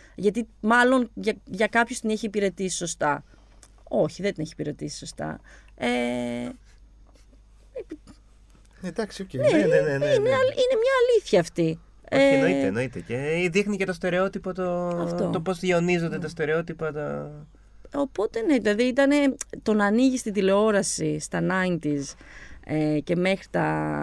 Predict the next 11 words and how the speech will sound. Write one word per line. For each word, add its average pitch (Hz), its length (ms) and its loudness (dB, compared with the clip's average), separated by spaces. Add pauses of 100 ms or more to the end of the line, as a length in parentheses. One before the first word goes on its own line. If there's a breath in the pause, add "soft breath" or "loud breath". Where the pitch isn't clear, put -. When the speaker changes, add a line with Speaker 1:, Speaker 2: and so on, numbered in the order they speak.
(140)
Speaker 1:
μέσα 170 440 0
των 156 160 -2 (120)
Zeros 208 240 0
ήταν 240 200 -2
πολύ 202 200 0
σκληρό 151 480 -2
άμα 156 300 0
είσαι 147 580 0
παιδί 156 460 0 (180)
ή 160 80 2
έφηβος 147 720 -2